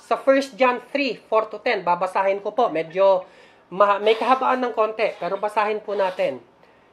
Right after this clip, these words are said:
"Everyone who makes a practice of sinning also practices lawlessness." Sin is lawlessness.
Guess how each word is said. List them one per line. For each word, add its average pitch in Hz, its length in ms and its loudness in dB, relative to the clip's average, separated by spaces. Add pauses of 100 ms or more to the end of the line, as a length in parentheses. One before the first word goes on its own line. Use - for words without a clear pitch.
(200)
"Everyone 320 640 2
who 254 160 -2
makes 247 320 -2
a 220 80 -2
practice 240 560 -2
of 214 80 -4
sinning 202 560 -4
also 175 320 -2
practices 175 560 -6
lawlessness." 175 640 -2
Sin 208 240 -4
is 170 80 -12
lawlessness. 165 720 -6